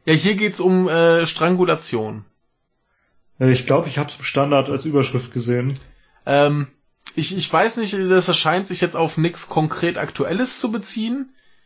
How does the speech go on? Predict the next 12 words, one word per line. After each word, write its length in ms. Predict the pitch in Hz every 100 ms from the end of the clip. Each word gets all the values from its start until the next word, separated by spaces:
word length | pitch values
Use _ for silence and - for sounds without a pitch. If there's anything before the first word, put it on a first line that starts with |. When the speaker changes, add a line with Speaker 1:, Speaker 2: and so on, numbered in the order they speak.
| _ _
Speaker 1:
äh, 180 | - 170
außer 500 | - 156 175 175 170
der 200 | 156 151
Tatsache, 520 | 151 147 147 147 151
dass 180 | 135 131
es 260 | 139 127 -
wohl 420 | 127 127 127 127
ungefähr 600 | 143 139 135 123 127 -
achtzig 400 | 139 - 147 -
bis 180 | 123 -
hundert 260 | 139 131 127
Fälle 540 | - 135 127 120 117